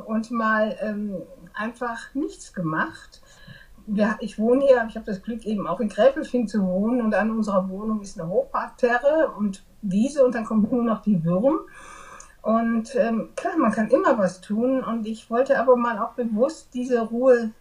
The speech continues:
genießen und zulassen und habe einige Bücher gelesen.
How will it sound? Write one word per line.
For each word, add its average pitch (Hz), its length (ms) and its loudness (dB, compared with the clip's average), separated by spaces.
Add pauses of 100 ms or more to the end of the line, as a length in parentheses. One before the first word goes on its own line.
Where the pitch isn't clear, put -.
(600)
genießen 226 540 2 (380)
und 220 200 -4 (140)
zulassen 277 840 -2
und 233 360 -8
habe 220 140 -4 (320)
einige 226 360 0
Bücher 220 420 0
gelesen. 180 680 -2